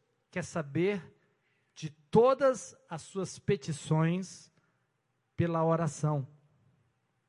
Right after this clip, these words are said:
Tem gente que fala, "Ah, não vou incomodar Deus com esse assunto, não. Ele tá muito ocupado, a fila é grande, muita gente orando, eu não, não, não vou encher a agenda de Deus aí, não.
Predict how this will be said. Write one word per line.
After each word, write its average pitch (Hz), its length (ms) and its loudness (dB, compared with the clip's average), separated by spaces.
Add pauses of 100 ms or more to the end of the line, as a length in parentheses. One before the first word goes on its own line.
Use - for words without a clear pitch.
(1120)
Tem 208 140 2
gente 226 200 0
que 214 80 -14
fala, 196 280 2
"Ah, 196 60 2
não 190 100 -2
vou 175 100 2
incomodar 220 560 0
Deus 208 300 0
com - 100 -6
esse 208 200 -2
assunto, 214 480 -4
não. 160 340 -2 (1120)
Ele 139 100 -20
tá 185 160 0
muito 180 300 -2
ocupado, 165 540 -8
a 147 40 -10
fila 175 280 -2
é 170 40 -2
grande, 143 720 -2
muita 156 400 -8
gente 156 320 -8
orando, 147 680 -6
eu 135 60 -6
não, 160 260 -4 (440)
não, 165 220 -10
não 170 180 -8
vou 180 540 -6
encher 190 380 -8
a 196 60 -6
agenda 185 380 -6
de 175 100 -12
Deus 175 320 -4
aí, 190 120 -4
não. 180 200 -12